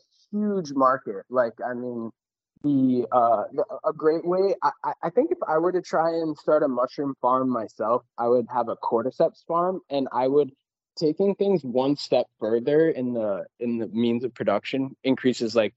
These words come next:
your, the, the value of your product significantly. So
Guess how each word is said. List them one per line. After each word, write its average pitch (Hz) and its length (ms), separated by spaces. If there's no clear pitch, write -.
your, 110 420
the, 110 80
the 127 160
value 104 340
of 95 80
your 95 80
product 92 400
significantly. 104 640
So 117 300